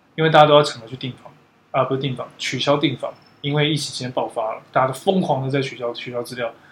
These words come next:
取消东西，所以让那个时候让很多的广告，广告商，呃，就是很多这种旅游平台花了非常多钱在广告上，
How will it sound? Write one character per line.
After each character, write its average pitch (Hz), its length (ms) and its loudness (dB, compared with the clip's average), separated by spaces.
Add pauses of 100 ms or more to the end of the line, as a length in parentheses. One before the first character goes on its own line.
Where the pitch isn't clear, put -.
(180)
取 - 100 -6
消 131 80 0
东 127 160 -4
西， 131 80 -6
所 160 140 2
以 143 160 0 (100)
让 170 160 -2
那 160 80 -2
个 151 60 2
时 143 160 -4
候 135 120 0
让 147 140 2
很 120 180 -12
多 139 120 -2
的 147 60 0
广 120 140 -6
告， 127 180 -6
广 113 180 -12
告 131 120 -2
商， 127 240 -6 (380)
呃， 127 280 0
就 143 120 -2
是 139 80 0
很 123 100 -8
多 139 140 0
这 147 100 -4
种 127 180 -4
旅 117 60 -10
游 113 80 -12
平 120 120 -14
台 117 80 -8
花 139 180 2
了 131 80 2
非 - 60 -8
常 135 120 2
多 131 120 -4
钱 120 100 -10
在 123 60 -12
广 113 160 -14
告 - 120 -20
上， - 200 -12